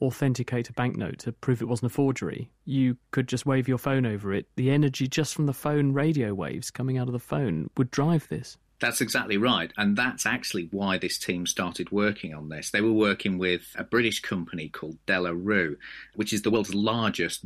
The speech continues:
Speaker 2: banknote and passport manufacturer, and they wanted to make a security code that could be printed into banknotes. And in theory, yes, a smartphone held close to this banknote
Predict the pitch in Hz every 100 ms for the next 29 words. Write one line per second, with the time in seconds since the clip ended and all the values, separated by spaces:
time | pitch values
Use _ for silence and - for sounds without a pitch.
0 | - 98 104 104 92 90 - 95 - 151
1 | - 82 76 80 73 - 78 - - 71
2 | 69 - - - - 95 92 104 110 113
3 | 110 107 - - - - - 185 156 92
4 | - 85 71 - - - 98 87 - 120
5 | 107 92 87 104 104 - 92 98 95 85
6 | 71 - - - - - - 95 95 -
7 | 127 95 85 90 - - 117 107 104 -
8 | 85 80 98 87 - - 107 110 - -
9 | - - 73 76 73 76